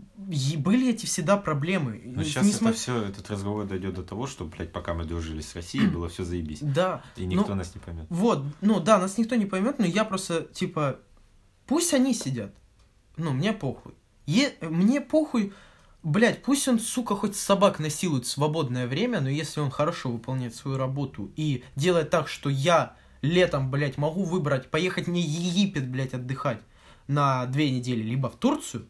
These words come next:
Speaker 1: у меня к нему претензий не будет. Пусть он, блядь, заводы отжимает, ебать. Они создавали, блядь, рабочие места. А щас шо? Пар-, порох пришел, сокращения пошли. Ну,
Speaker 2: Да.
Speaker 1: то есть, как бы, это да,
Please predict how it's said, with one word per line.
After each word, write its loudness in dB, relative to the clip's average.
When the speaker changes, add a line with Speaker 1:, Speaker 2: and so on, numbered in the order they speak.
Speaker 1:
у -2
меня 2
к -10
нему -2
претензий -4
не -4
будет. -12
Пусть 4
он, 6
блядь, 2
заводы 2
отжимает, 0
ебать. -4
Они 4
создавали, 2
блядь, 0
рабочие -2
места. -8
А 4
щас 2
шо? -6
Пар-, 4
порох 0
пришел, -4
сокращения -6
пошли. -14
Ну, 4
Speaker 2:
Да. 2
Speaker 1:
то 0
есть, -2
как 2
бы, 2
это 4
да, 4